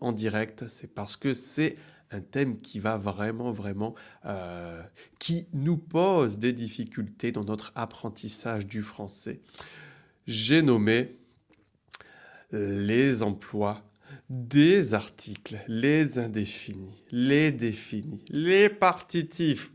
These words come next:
Pff, mais pourquoi est-ce que les Français, on se complique autant la vie ? Eh ben, c'est comme ça. Les Français, on se complique la vie,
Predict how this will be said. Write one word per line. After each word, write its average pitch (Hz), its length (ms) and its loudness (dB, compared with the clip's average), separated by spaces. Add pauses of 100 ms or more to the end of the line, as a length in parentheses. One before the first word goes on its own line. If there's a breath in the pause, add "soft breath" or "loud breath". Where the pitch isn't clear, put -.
(160)
Pff, - 1400 -14 (100)
mais 107 120 -8
pourquoi 131 1000 2
est-ce 143 180 0
que - 200 -4
les 113 280 2
Français, - 920 -4
on 135 100 -2
se - 180 -6
complique 143 880 -2 (160)
autant 190 560 2
la 202 160 0
vie ? 208 300 0 (720 loud breath)
Eh - 20 -8
ben, 117 120 -2
c'est 156 160 -8
comme 104 180 -8
ça. - 260 -14 (260)
Les 147 120 2
Français, 147 520 -2 (480 loud breath)
on 185 220 6
se - 400 2
complique - 800 -4
la 110 200 2
vie, 107 320 -4